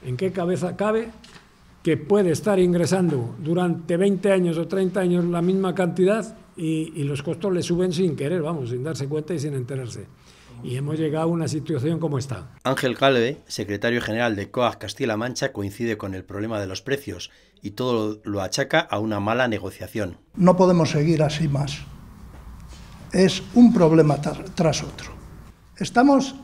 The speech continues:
Speaker 3: soportando una competencia totalmente desleal que nos viene de fuera, hasta de fuera de España y de fuera de Europa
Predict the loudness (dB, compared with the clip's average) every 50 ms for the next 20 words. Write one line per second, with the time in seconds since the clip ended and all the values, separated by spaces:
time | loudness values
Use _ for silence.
0 | -20 -20 -20 -18 -2 0 0 2 2 2 2 4 6 6 8 8 8 6 4 4
1 | 2 2 4 4 4 2 2 -2 -4 0 0 0 0 0 0 -2 0 2 2 2
2 | 2 0 -4 -10 -14 -16 -16 -18 -20 -20 -20 -20 -20 -20 -18 -2 0 0 2 4
3 | 4 4 6 4 4 4 2 2 2 0 0 4 4 4 4 4 2 2 2 2
4 | 2 2 0 -4 -8 -14 -20 -20 -20 -20 -20 -20 -20 -20 -20 -20 -8 -2 0 2
5 | 2 2 2 0 2 6 6 8 8 6 4 2 -2 -4 -8 -10 -8 -4 -2 -2
6 | -2 0 4 4 4 4 2 -2 -8 -4 -4 -4 -2 0 0 2 2 2 4 4
7 | 4 4 4 4 4 4 4 2 2 0 -2 -4 -8 -8 -4 -2 0 0 0 -2
8 | -4 -8 -12 -16 -20 -6 -2 2 2 4 4 4 4 4 6 6 6 8 8 6
9 | 4 4 0 -8 -12 -14